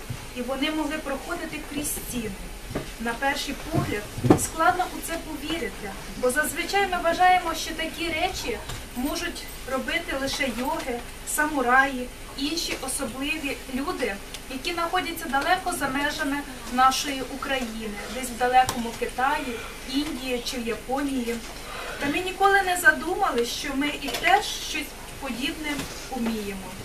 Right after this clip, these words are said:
Один із самих відомих козаків-характерників —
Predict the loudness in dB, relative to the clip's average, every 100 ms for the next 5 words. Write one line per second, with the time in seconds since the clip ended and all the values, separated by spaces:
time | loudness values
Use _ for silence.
0 | -12 -12 -10 -4 -2 4 4 4 -2 -2
1 | 0 4 6 6 2 -2 -2 -2 0 -2
2 | 2 0 -2 -8 -10 -6 -4 0 -2 -2
3 | -6 0 4 4 2 -2 -2 -2 -4 -4
4 | -4